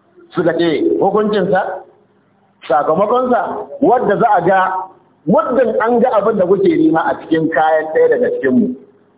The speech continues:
To, wadda aka ga abin a cikin kayansa,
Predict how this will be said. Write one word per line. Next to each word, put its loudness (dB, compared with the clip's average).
To, 2
wadda 2
aka 0
ga 0
abin 0
a 0
cikin -2
kayansa, 0